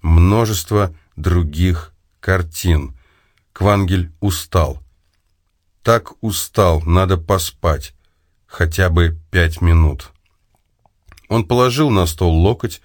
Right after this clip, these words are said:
а на него голову. Задышал ровно и спокойно. Всего лишь пять минут крепкого сна.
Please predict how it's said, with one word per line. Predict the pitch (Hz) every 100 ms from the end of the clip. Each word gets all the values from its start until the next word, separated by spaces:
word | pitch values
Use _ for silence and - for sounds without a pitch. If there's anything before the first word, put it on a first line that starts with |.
| _ _ _ -
а |
на | 87
него | 90 92 101
голову. | 90 85 73 69 67 - _ _ _ _ _ -
Задышал | 82 82 90 - 110 98
ровно | 107 107 98 92
и |
спокойно. | 82 - 82 85 76 67 65 - _ _ _ _ _ _ _ _ _ _ _
Всего | - - 101 123
лишь | 131 123
пять | - 143 143 -
минут | 120 117 104 -
крепкого | 101 92 82 95 87
сна. | 82 90 85 73